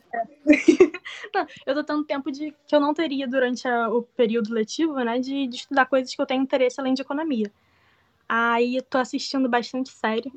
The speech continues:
Eu tô assistindo uma sé-, eu... é, eu vou, tô assistindo uma série chamada Abstract, que fala sobre o, o design na Netflix. E aí são várias pessoas super influentes do, falando sobre desde o design da bioarquitetura até o design de tênis.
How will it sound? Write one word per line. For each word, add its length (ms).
Eu 100
tô 80
assistindo 200
uma 120
sé-, 160
eu... 120
é, 680
eu 120
vou, 160
tô 140
assistindo 260
uma 80
série 280
chamada 400
Abstract, 600
que 80
fala 260
sobre 340
o, 260
o 60
design 520
na 380
Netflix. 580
E 60
aí 60
são 100
várias 220
pessoas 280
super 180
influentes 600
do, 220
falando 240
sobre 460
desde 320
o 80
design 680
da 180
bioarquitetura 1000
até 280
o 100
design 400
de 180
tênis. 560